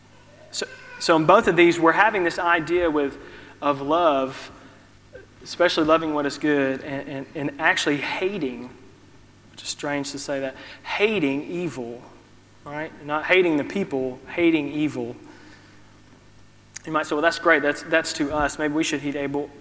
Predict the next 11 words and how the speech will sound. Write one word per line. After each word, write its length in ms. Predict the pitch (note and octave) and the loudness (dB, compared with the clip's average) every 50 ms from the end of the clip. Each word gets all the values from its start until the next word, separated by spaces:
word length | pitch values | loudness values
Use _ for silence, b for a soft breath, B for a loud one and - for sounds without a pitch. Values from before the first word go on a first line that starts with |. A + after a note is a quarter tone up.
| - - - | -20 -14 -10
We 300 | D3 D#3 - D#3 D3+ D#3+ | -8 -6 -4 -2 -2 -2
should, 260 | - D3 C#3+ - C#3+ | -2 -2 -4 -6 -4
we 160 | D3 C#3+ C3+ | -4 -4 -4
ha-, 160 | C#3 - D#3 | -4 -6 -8
hate 240 | - - E3 D3+ C#3+ | -6 -4 -2 -2 0
evil." 220 | D3+ D3 C#3+ C#3+ | 0 0 -2 -2
But 180 | C3+ C3+ D3+ C#3+ | -2 -4 -4 -2
does 160 | D#3 D3 C#3+ | -4 -4 -4
God 320 | - - D#3+ F3+ G3 G3 F#3 | -2 -2 0 0 0 0 -2
actually, 460 | F3+ F3 - - - E3+ E3 D#3 B B B B B B | -2 -4 -4 -6 -4 -4 -4 -4 B B B B B B
i-, 120 | - F3+ | 0 0